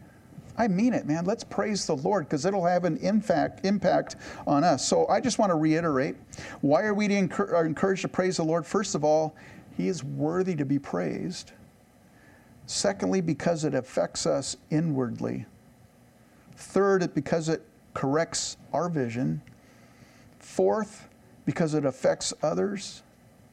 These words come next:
Five, because it reminds us of the outcome. And six, because it is attractive.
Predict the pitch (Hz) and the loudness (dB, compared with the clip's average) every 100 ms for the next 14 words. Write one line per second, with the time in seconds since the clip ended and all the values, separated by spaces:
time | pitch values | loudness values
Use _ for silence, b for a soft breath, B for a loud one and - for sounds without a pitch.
0 | - - - - - - 165 185 190 185 | -20 -20 -20 -20 -2 2 4 4 2 0
1 | 165 - 175 156 135 135 139 156 165 165 | -2 0 0 0 0 0 0 0 -2 -2
2 | 156 135 131 151 165 180 170 131 120 - | -2 0 0 0 -2 -2 0 0 0 -2
3 | 185 - - - B B B B - 135 | -2 -2 -6 -8 B B B B -8 -2
4 | 147 147 147 143 139 131 - - 123 - | -2 -2 -2 -2 -4 -6 -8 -6 -6 -8
5 | - - - | -10 -10 -12